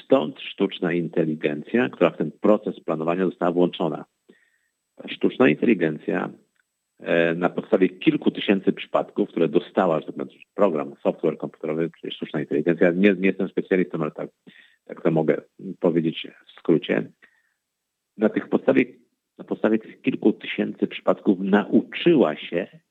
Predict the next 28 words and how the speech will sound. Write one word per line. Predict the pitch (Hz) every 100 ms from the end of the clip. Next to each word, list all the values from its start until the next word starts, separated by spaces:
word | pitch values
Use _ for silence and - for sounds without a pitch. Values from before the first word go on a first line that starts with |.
| _
przewidywać, | - 123 104 101 113 120 - - -
co | 117
się | 117 120
może | 101 98 95
dziać. | 85 82 - - - _ _ _ _ - - _ _ _
Skąd | - 143 160
te |
przypadki | - - 156 156 156
się | 156
wzięły? | 135 127 123 143 - - - -
Otóż, | 113 - 123 - 104
no, | 101 104 107 110 _ _ _ _ - 110 101
e, | 98 95 95 92 92 90 90 -
to | 95
były | 101
takie | 98 95 -
badania | 78 95 82 104 113 90
ogólnoświatowe, | 87 82 90 85 - - 87 90 85
program | - 104 90 87 82
badań | 87 82
ogólnoświatowych | 82 80 82 80 - 80 110 110 95
z |
różnych | 95 92 87 -
ośrodków | - - 87 _ -
kręgosłupa | 87 85 - - -
na | 78
całym | 78 - 80 78
świecie. | - - 60 -